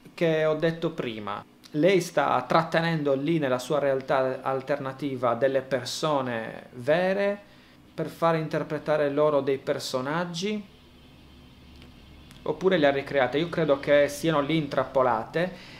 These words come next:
e che a volte loro si rendano conto di essere lì ma di non poter far nulla per uscire e che quindi stanno al gioco interpretando dei personaggi,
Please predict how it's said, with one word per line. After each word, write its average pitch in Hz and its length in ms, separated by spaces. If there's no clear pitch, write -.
e 160 140
che 196 140
a 220 80
volte 190 520
loro 185 320
si 180 200
rendano 185 520
conto 131 640
di 127 160
essere 151 400
lì 165 300
ma 190 160
di 143 200
non 165 260
poter 165 340
far 151 280
nulla 180 440
per 151 180
uscire 139 840
e 156 100
che 240 140
quindi 214 260
stanno 170 320
al 143 100
gioco 139 460
interpretando 156 1160
dei 127 380
personaggi, 123 1000